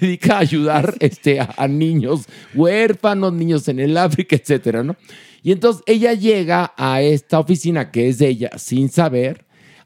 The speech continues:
Speaker 1: a conocer a esta mujer y ya no les cuento más, porque ahí empieza a cobrar sentido su existencia a partir de que ella toma conciencia.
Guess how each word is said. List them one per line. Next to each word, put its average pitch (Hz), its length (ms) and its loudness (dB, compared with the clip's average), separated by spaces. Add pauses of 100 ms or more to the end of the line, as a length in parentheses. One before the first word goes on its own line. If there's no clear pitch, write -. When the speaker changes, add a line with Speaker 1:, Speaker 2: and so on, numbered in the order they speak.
Speaker 1:
a 147 120 0
conocer 175 380 2
a 202 60 2
esta 214 180 0
mujer 185 500 0
y 170 60 -2
ya 165 140 2
no 175 80 0
les 160 160 0
cuento 127 340 -2
más, 95 220 -4
porque 156 340 0
ahí 185 380 0 (320)
empieza 196 800 0
a 156 160 -2
cobrar 170 420 0
sentido 170 520 0
su 160 140 0
existencia 151 800 0
a - 100 -8
partir 139 340 -2
de 170 140 0
que 160 100 -2
ella 156 100 -2
toma 147 280 -2
conciencia. 113 600 -2